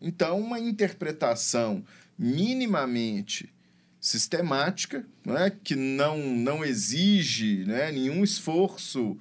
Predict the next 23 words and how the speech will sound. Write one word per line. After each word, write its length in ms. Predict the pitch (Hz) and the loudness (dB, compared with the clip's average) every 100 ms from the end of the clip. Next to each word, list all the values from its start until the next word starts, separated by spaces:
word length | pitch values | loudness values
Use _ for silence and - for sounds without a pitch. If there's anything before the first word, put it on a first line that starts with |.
| - - - - | -14 -20 -20 -6
ah, 320 | - 117 113 | 2 4 4
hermenêutico, 1040 | 120 117 131 110 110 135 165 156 131 - 120 | 2 2 0 0 2 2 2 0 -6 -4 0
nenhuma 720 | 120 139 175 160 131 107 104 - - | 2 2 2 2 2 -2 -4 -14 -6
inteligência 1300 | 117 120 143 131 98 113 139 185 190 - 135 117 98 - - - - - - | -4 0 0 2 2 2 4 4 4 2 2 0 0 -6 -20 -20 -20 -20 -12
muito 280 | - 131 135 | -2 -2 0
sofisticada, 880 | - 123 165 170 - - 185 180 226 | 0 0 -2 -2 -2 0 2 2 0
vai 140 | 339 349 | -2 -2
dizer 120 | 330 | -2
o 40 | 330 | -2
seguinte: 540 | 359 339 226 208 226 | -4 -2 -2 0 0
olha, 400 | 233 147 104 95 - - - - - - - - - - | 2 2 2 -4 -10 -20 -20 -20 -20 -20 -20 -20 -20 -6
a 140 | 196 277 | 2 4
lei 200 | 220 170 | 6 4
própria, 760 | 156 135 135 123 - 101 87 - | 4 4 4 4 2 -2 -2 -4
né, 220 | 120 135 | -2 -2
pra, 520 | 135 139 135 127 123 - | 0 0 2 2 0 -2
ah, 400 | 104 - 107 - | -4 -2 -4 -6
pra 160 | - 151 | -2 -2
fazer 480 | 151 151 117 127 123 | 2 0 2 2 2
a 60 | |
regulamentação, 1500 | 117 117 214 202 175 156 139 139 131 101 - - 131 127 104 - - - - - | 2 2 2 2 0 0 -4 -2 -2 -2 -2 0 0 0 -2 -6 -16 -20 -20 -18
não 100 | - | -4
é, 160 | 117 143 | -2 -2